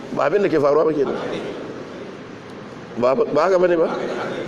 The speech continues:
Haka ne? Kullum? Ka ce, "Ai kaza,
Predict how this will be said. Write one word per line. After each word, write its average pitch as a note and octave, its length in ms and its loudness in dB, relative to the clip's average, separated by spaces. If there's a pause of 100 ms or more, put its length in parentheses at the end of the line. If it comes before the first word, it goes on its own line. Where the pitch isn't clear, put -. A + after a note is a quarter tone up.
(440)
Haka E3 220 2
ne? E3 100 4 (1900)
Kullum? F#3+ 420 4 (2500)
Ka D3+ 120 2
ce, F3+ 400 4
"Ai G#3 360 4
kaza, F3 400 4